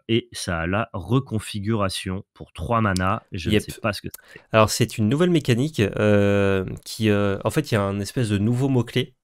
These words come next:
Speaker 2: qui est, euh, les créatures, euh, ou les permanents modifiés.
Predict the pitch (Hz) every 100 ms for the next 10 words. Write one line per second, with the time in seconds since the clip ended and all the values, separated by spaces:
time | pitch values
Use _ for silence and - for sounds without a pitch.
0 | _ _ _ 107 98 95 95 95 95 98
1 | - - 101 - 104 - 113 104 98 98
2 | 101 104 104 101 101 101 98 113 107 92
3 | 123